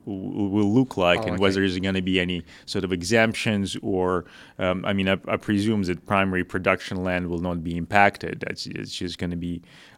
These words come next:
Speaker 1: um, um, s-, appli-, applicable to residential zone
Speaker 2: Oh, yeah.
Speaker 1: land
Speaker 2: Yep.
Speaker 1: as
Speaker 2: Yep.
Speaker 1: well. But we, we have this measure coming, definitely coming
Speaker 2: Do
Speaker 1: through
Speaker 2: they
Speaker 1: in the
Speaker 2: mention
Speaker 1: coming
Speaker 2: a,
Speaker 1: weeks.
Speaker 2: do they mention a period of absentee, um, or is it more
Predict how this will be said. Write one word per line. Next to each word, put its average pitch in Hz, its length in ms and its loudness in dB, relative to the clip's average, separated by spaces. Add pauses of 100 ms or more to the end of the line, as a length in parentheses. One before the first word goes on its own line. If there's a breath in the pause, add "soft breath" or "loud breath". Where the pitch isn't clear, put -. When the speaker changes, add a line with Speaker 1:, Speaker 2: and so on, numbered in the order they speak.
Speaker 1:
um, 82 720 -8
um, 82 540 -6 (560)
s-, - 300 -8 (200)
appli-, 101 340 2
applicable 101 500 0
to 92 460 -2
residential 95 720 2
zone 87 300 -2
Speaker 2:
Oh, 104 60 -4
yeah. 104 60 0
Speaker 1:
land 95 460 0
Speaker 2:
Yep. 101 180 -8 (100)
Speaker 1:
as 90 120 -4
Speaker 2:
Yep. 104 80 -2
Speaker 1:
well. 90 220 4
But 87 320 -6 (100)
we, 101 220 -4
we 107 180 -4
have 113 240 -2
this 90 260 -8
measure 90 320 -2
coming, 87 520 -4
definitely 87 420 -4
coming 90 320 -6
Speaker 2:
Do - 60 -10
Speaker 1:
through - 100 -2
Speaker 2:
they - 80 4
Speaker 1:
in 95 60 4
the 92 60 2
Speaker 2:
mention 87 180 0
Speaker 1:
coming - 140 0
Speaker 2:
a, - 20 -4
Speaker 1:
weeks. 98 320 -6 (160)
Speaker 2:
do 175 40 -4
they 185 60 -4
mention 202 240 -2
a 147 40 -4
period 147 420 -2
of 117 100 -6
absentee, 131 800 -6 (540)
um, 123 340 -8 (300)
or 107 180 -4
is - 80 -10
it - 60 -12 (200)
more 113 360 0